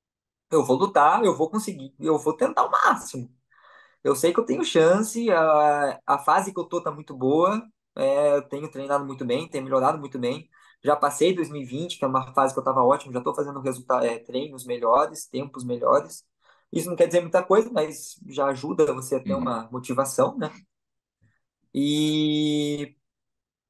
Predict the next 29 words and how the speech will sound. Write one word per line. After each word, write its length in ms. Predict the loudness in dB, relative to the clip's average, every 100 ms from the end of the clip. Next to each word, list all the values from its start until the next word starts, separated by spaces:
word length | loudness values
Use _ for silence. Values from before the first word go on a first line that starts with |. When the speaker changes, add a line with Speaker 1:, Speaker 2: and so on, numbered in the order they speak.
| _ _ _ _
Speaker 1:
eu 120 | -4
vou 100 | -2
tentar 260 | 0 0 2
o 60 | 4
máximo. 600 | 4 4 -2 -8 -12 -10
É, 760 | -6 -2 0 0 -4 -12 -14 -16 -4
essa 300 | -4 2 0
época 260 | 2 0
agora 220 | 2 2
eu 40 | 2
não 180 | -4 -2
tô 340 | 0 0 0
com 100 | -4
o 40 | -6
apoio 380 | -4 -8 -6
da 100 | -8
C 140 | -8 -8
B 100 | -10
tri, 200 | -6 -4
eu 100 | -4
não, 180 | -4 -8
não 100 | -8
faço 380 | -2 0 0 -2
parte 340 | -2 0 -2 -10
do, 280 | -14 -16 _ _ _ _ _ -10
da 80 |
seleção 380 | -8 -4 -2 0
brasileira, 760 | 0 -2 0 2 4 2 -2 -8 _ _ _
pelos 360 | -8 -6 -12